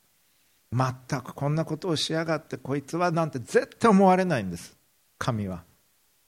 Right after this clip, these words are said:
あなたの弱さや痛みや、なんでそういうことをしてしまっ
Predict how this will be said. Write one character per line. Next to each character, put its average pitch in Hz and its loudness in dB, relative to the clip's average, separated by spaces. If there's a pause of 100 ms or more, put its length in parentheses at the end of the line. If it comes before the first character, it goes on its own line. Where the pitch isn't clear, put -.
(420)
あ 123 -4
な 160 2
た 156 -4
の 131 -2
弱 143 2
さ 127 -6
や 120 0
痛 131 -4
み 147 -4
や、 131 -4
な 175 -2
ん 220 -4
で 185 2
そ - 2
う - 6
い - 4
う 139 2
こ 139 -4
と 151 -4
を 139 0
し - -4
て 143 -2
し - -4
ま 147 0
っ 147 -4